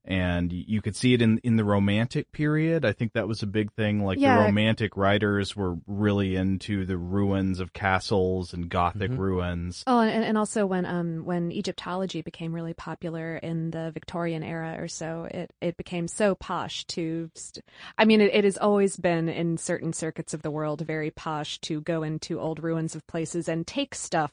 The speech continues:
Speaker 2: and put it in your house. Um,
Speaker 1: Ugh,
Speaker 2: that's,
Speaker 1: yeah.
Speaker 2: yeah,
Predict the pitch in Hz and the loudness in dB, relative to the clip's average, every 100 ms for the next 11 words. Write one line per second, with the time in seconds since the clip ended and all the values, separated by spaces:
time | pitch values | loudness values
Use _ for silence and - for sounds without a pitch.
0 | - 180 165 180 175 170 160 147 - 127 | -4 -4 -2 0 -2 -2 -4 -6 -8 -8
1 | - - - - _ _ - 165 151 143 | -8 -12 -14 -16 _ _ 0 0 0 -4
2 | 107 107 196 196 - 113 101 98 185 160 | -2 2 4 2 -4 -4 0 6 6 6
3 | 147 | 2